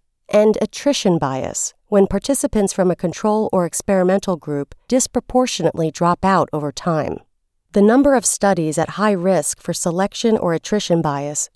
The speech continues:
decreased from nineteen eighty-nine to twenty seventeen, Sandbank and her colleagues found, drawing on data collected for their twenty twenty study on early interventions.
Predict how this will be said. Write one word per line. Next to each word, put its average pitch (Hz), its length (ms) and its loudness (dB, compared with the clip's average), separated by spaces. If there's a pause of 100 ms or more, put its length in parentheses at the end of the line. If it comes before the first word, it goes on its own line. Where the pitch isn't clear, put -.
decreased 160 640 0
from 175 260 2
nineteen 226 380 2
eighty-nine 180 540 2
to - 100 -10
twenty 170 260 2
seventeen, 156 680 -2 (120)
Sandbank 151 600 2
and 160 100 -2
her 160 120 -2
colleagues 147 420 -6
found, 143 400 -2 (300)
drawing 247 400 4
on 190 160 4
data 175 440 2
collected 202 520 -2
for 190 120 -2
their 170 140 0
twenty 220 340 0
twenty 175 360 -2
study 170 420 -2
on 156 220 -2
early 165 260 -2
interventions. 151 840 -2